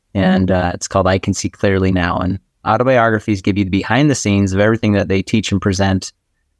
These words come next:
you know, on, on stage. And those behind the scenes are what really make, make the man or make the woman who that,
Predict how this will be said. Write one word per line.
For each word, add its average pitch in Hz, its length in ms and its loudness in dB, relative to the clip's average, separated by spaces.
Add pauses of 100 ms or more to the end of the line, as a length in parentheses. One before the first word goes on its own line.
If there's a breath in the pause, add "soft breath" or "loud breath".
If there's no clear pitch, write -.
(140)
you 92 80 -2
know, 92 140 2
on, 92 260 0
on 101 180 2
stage. 98 680 -2
And 101 260 0
those 107 340 0
behind 104 380 0
the 101 60 0
scenes 98 320 0
are 95 80 0
what 98 120 0
really 98 220 0
make, 98 260 0 (220)
make 98 260 -2
the 101 80 0
man 101 360 2
or 92 280 -4 (360)
make 104 180 -2
the 104 120 2
woman 101 320 2
who 104 160 0
that, 101 160 0